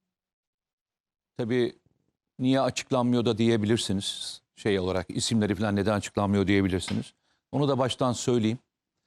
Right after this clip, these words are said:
E, kaza yerine ulaşıp naaşlara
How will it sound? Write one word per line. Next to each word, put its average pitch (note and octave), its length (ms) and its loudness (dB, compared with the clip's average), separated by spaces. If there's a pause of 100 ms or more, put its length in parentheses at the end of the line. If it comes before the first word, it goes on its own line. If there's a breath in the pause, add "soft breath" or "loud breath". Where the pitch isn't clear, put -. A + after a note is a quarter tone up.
(680)
E, G#2 220 -6 (1040)
kaza C#3 420 0
yerine D#3+ 300 2
ulaşıp B2 600 -2 (840)
naaşlara C#3 760 0